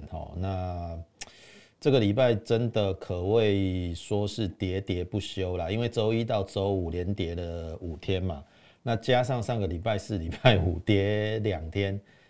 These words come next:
等于是已经连跌了七天哈。那当然，投资朋友会问说：“哎，到底这个行情到底要跌到什么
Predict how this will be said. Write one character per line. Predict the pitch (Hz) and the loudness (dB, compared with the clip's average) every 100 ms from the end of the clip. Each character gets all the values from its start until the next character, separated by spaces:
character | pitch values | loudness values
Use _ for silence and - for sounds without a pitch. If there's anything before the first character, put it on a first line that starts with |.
| _ _ | _ _
等 | 110 | 2
于 | 117 | 4
是 | 165 123 | 4 2
已 | |
经 | 110 143 | 2 2
连 | 113 110 | 2 2
跌 | 107 92 | 0 -2
了 | 92 | -2
七 | - 98 98 | -4 -2 -2
天 | - 92 87 | -2 -6 -4
哈。 | 71 78 _ - - - _ | -8 -12 _ -20 -20 -20 _
那 | 139 | 4
当 | 156 | 8
然， | 165 147 143 - | 8 6 2 2
投 | 123 | 6
资 | 143 | 6
朋 | 156 | 6
友 | 123 | 4
会 | |
问 | 131 135 123 | 4 2 2
说 | 117 123 | -2 -2
：“哎， | 117 | -2
到 | 139 113 | 0 0
底 | 95 92 85 | 0 -4 -2
这 | 110 | -2
个 | |
行 | 104 90 98 | -2 -4 -4
情 | 87 85 | -4 -4
到 | 113 92 | -2 -2
底 | 82 | -2
要 | 95 95 90 92 _ _ | 0 0 -2 -8 _ _
跌 | 87 87 | -4 -2
到 | 110 95 | -2 -2
什 | - 78 | -6 -8
么 | 78 | -10